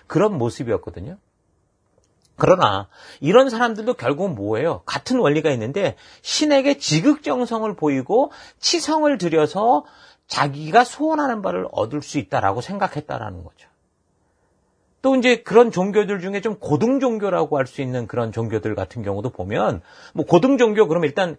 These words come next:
자기들의 경전을 가지고 있었고 또 구원을 얻기 위해서 이제 이 고행, 고통,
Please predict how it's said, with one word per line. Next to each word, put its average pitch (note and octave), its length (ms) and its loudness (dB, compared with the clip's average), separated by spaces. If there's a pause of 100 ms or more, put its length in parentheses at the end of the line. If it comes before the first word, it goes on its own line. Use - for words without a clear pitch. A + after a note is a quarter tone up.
(120)
자기들의 E3+ 460 -4
경전을 D#3+ 480 0
가지고 A#2+ 320 -4
있었고 F#3 560 -4 (400)
또 G3 160 0
구원을 A#3+ 420 6
얻기 G#3+ 480 -2
위해서 F3+ 300 2
이제 D3 180 -2
이 A#2+ 160 -2
고행, D#3+ 640 -2
고통, D#3 500 -2